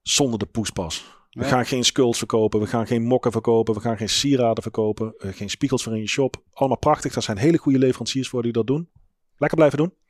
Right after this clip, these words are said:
Speaker 2: En de website gaat wanneer online?
Speaker 1: Eh, nou vraag je een hele moeilijke, want we hadden eigenlijk al gehoopt dat die, eh, dat die klaar zou zijn. Maar we hopen, eh, en we gaan ervan uit dat dat voor eind januari helemaal geregeld is. En, eh, tot de,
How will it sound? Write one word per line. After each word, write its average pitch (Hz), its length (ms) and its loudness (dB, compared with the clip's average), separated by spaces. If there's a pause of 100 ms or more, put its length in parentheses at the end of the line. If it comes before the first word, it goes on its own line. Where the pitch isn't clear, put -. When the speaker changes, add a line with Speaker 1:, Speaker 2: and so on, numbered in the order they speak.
(140)
Speaker 2:
En 156 140 -2
de 160 80 2
website 190 420 4
gaat 190 220 2
wanneer 202 400 -4 (180)
online? 180 340 0 (480)
Speaker 1:
Eh, 143 220 4 (480)
nou 175 160 6
vraag 175 240 4
je 175 60 2
een 175 60 6
hele 196 160 8
moeilijke, 202 280 6
want 196 140 2
we 175 60 4
hadden 190 200 6
eigenlijk 185 300 8
al 165 60 4
gehoopt 160 260 4
dat 180 100 4
die, 170 200 4
eh, 156 40 8 (100)
dat 170 120 2
die 160 80 0
klaar 175 220 8
zou 147 120 0
zijn. 151 200 6
Maar 156 140 4
we 143 60 2
hopen, 160 460 6
eh, 131 580 8
en 131 80 2
we 135 60 0
gaan 151 200 4
ervan 143 180 2
uit 139 160 6
dat 139 100 0
dat 131 180 2
voor 165 340 6
eind 151 240 4
januari 127 540 4
helemaal 131 340 4
geregeld 120 420 0
is. - 340 -2
En, 113 340 -4
eh, 107 180 -2
tot 107 320 -4
de, 113 140 -2